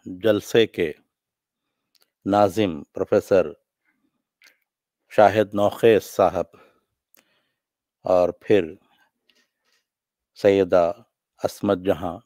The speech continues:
मैडम, और तमाम अहबाब जो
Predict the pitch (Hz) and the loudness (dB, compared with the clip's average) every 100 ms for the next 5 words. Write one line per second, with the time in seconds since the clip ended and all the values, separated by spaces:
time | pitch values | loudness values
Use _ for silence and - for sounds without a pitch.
0 | 101 87 78 - - _ _ _ _ _ | -6 -6 -6 -14 -20 _ _ _ _ _
1 | _ _ _ _ _ _ _ _ _ _ | _ _ _ _ _ _ _ _ _ _
2 | _ 101 101 92 87 - 107 120 123 110 | _ 6 6 6 0 0 4 4 4 2
3 | 110 104 110 110 _ _ 98 | -2 2 2 0 _ _ -6